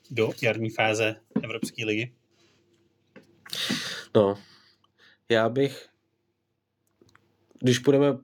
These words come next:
Speaker 2: postupně, tak myslím si, že, myslím si, že ta Sparta,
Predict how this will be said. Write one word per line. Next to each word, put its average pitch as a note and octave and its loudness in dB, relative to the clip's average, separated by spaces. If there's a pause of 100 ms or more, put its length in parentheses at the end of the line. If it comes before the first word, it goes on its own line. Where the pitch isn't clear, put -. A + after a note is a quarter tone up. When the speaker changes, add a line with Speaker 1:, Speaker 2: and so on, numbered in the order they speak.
(120)
Speaker 2:
postupně, B2 -2
tak A2+ -2 (880)
myslím A#2 2
si, B2 2
že, B2 4 (3500)
myslím A#2+ 4
si, B2 2
že A#2+ 2
ta B2 2
Sparta, A#2+ 0